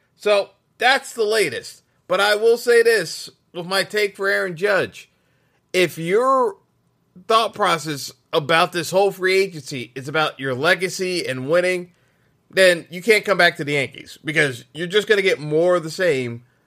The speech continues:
from the organization. Nothing is going to change with the Yankees. So if winning is your top priority,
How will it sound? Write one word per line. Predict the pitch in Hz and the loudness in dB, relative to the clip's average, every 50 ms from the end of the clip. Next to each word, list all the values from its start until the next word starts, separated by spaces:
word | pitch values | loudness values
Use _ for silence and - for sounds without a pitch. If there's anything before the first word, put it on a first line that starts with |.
| _ _ _ - | _ _ _ -4
from | 160 165 160 | -2 0 2
the | 156 156 | 2 4
organization. | 165 165 147 147 139 131 131 147 139 127 - - 90 - _ _ _ _ - | 4 4 4 2 -2 -2 -2 0 -2 -2 -4 -10 -16 -18 _ _ _ _ -12
Nothing | - 127 143 170 214 254 254 269 247 233 | -8 -2 2 2 2 2 2 -2 -2 -2
is | 226 214 180 | -2 -4 -2
going | 180 202 214 208 214 202 | -2 -2 0 0 0 -2
to | 202 180 | -4 -8
change | - - 196 196 196 190 - | -4 -4 -2 -2 -2 -4 -6
with | 185 175 175 | -10 -12 -8
the | 180 160 | -8 -4
Yankees. | 165 170 170 156 - - - - - | -4 -2 -4 -4 -6 -10 -20 -14 -4
So | - 202 175 123 - - _ _ _ _ _ - | 0 0 0 0 -2 -8 _ _ _ _ _ -2
if | 160 151 120 120 117 | -2 -2 -2 -4 -6
winning | 139 170 202 226 240 233 | -4 0 0 0 0 0
is | 226 226 208 | -2 -4 -4
your | 220 214 | -6 -8
top | - - 214 220 220 - - | -8 -4 -4 -4 -4 -4 -2
priority, | 202 190 196 214 226 208 156 123 117 113 107 _ | 0 2 2 4 4 4 2 2 0 -4 -8 _